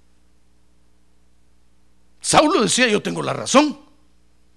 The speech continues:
Mi religión es la verdad". Pero ¿qué le parece que estaba peleando contra lo establecido por Dios?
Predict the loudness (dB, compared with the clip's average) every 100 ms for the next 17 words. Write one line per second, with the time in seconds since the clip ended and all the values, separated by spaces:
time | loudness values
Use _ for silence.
0 | _ _ _ _ _ _ _ _ -2 0
1 | 2 2 2 2 2 2 2 0 2 6
2 | 6 4 -10 -20 -20 -20 -20 _ -20 -20
3 | _ _ _ _ _ _ _ _ -20 _
4 | -20 _ _ _ _ _ _ _ _ _
5 | _ _ _ _ _ _ -6 -4 -4 -8
6 | -8 -10 -6 -4 -2 -2 -2 -4 -6 -4
7 | -2 0 0 -2 -8 -6 -4 -4 -4 -4
8 | -6 -12 -6 -6 -4 -6 -6 -4 -6 -8
9 | -8 -8 -8 -8 -8 -8 -8 -10 -10 -8
10 | -8 -6 -10 -10 -16 -20 -20 -20